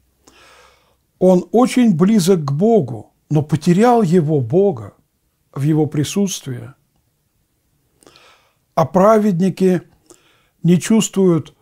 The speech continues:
боли именно благодаря Божью присутствию. В то же время, кто прошел путем Иова, вопрошает блаженной памяти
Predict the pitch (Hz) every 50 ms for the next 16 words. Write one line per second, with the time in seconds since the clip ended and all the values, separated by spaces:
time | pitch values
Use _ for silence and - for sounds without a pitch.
0 | _ _ - - 139 147 202 208 196 190 185 185 190 190 - - 208 202 196 208
1 | 202 196 185 185 170 135 131 180 170 135 160 139 160 160 156 175 190 202 208 190
2 | - _ _ _ _ _ - 143 139 190 196 139 139 180 165 135 - 170 156 -
3 | - 220 233 247 - - - - 160 131 113 104 101 - _ _ _ _ _ _
4 | _ _ _ _ _ _ _ - - - 185 175 135 151 160 143 143 160 175 190
5 | 196 196 185 170 170 170 _ _ _ _ _ _ _ _ _ _ _ _ _ _
6 | _ _ _ _ _ _ _ _ _ _ _ _ _ _ _ _ _ _ _ _
7 | _ _ _ _ - - - 233 226 196 - - 165 170 151 - - 175 180 175
8 | 170 160 165 _ _ _ - 165 147 - - 180 170 160 160 - - - 208 208
9 | 214 196 175 143 117 110 110 92 85 - _ _ _ _ _ _ _ _ _ _
10 | _ _ _ _ _ _ _ _ _ _ _ _ _ _ _ _ _ _ _ _
11 | _ _ _ _ _ _ _ _ _ _ _ _ - 139 156 143 - 147 151 139
12 | - 165 156 151 143 135 131 - _ _ - 151 139 160 147 123 151 147 139 139
13 | 135 - 160 147 139 139 135 127 - 139 139 127 120